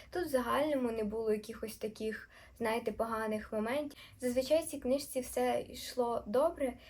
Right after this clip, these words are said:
і мені дуже сподобалися сімейні стосунки. Також мені сподобалась найкраща подружка головної героїні.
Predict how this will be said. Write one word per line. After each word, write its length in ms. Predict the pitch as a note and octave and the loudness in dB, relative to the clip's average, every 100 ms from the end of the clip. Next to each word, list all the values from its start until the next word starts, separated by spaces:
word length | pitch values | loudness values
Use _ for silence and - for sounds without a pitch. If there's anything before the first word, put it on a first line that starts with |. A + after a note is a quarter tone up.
| - - | -20 0
і 80 | B3+ | 4
мені 220 | B3 C4 | 6 6
дуже 300 | C4 E4 E4 | 0 -4 -6
сподобалися 1200 | C#4 - A3+ B3+ B3+ B3 A#3+ - - A3 G#3+ G#3+ - | -6 -4 0 0 2 0 0 -4 -6 -2 -2 -2 -6
сімейні 640 | - A#3+ A3+ B3 C4+ A#3 | -4 -2 0 2 2 0
стосунки. 880 | A3+ - G#3+ - A3 A3 G#3+ A3 G#3+ - | -4 -8 -8 -6 -6 -6 -6 -8 -6 -4
Також 380 | A#3+ B3+ C#4+ | -2 -2 -4
мені 140 | B3 B3 | -4 -6
сподобалась 720 | - G#3+ G#3+ A3 A#3 A#3 - - - - | -6 0 2 4 2 0 -4 -14 -10 -2
найкраща 560 | A3 A3 A#3 B3 B3+ | 0 2 0 0 -2
подружка 560 | A#3+ G#3+ G#3+ G#3+ - A3+ | -2 -2 -2 -6 -4 -2
головної 500 | A3+ A3 A3 A3 A#3 | -2 -2 -2 -2 -4
героїні. 640 | A3+ A#3 A3+ G#3 G3+ G3+ | -4 -2 0 2 2 0